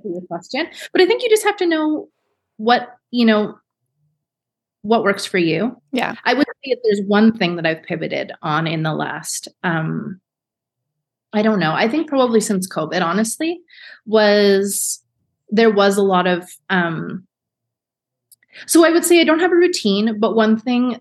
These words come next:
Speaker 1: that's important to me that I've realized kinda coming out of covid is that if I don't schedule in, um, time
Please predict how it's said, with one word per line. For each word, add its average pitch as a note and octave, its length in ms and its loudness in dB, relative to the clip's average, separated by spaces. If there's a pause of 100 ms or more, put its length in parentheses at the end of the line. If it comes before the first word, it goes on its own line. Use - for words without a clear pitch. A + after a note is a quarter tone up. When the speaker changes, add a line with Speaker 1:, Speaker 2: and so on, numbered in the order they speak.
Speaker 1:
that's G3+ 220 -6
important F#3 440 -4
to - 100 -8
me E3+ 80 -2
that E3+ 100 -4
I've E3 160 -4
realized D#3 640 -4
kinda F#3 200 -2
coming F3+ 320 -4
out D#3 140 -4
of E3+ 120 -8
covid D#3 360 -6
is F#3 200 -4
that F#3+ 200 0
if G3 180 0
I A3+ 120 2
don't F#3 280 -2
schedule E3 540 -2
in, E3 380 -4 (340)
um, E3 480 -2
time F3+ 560 -2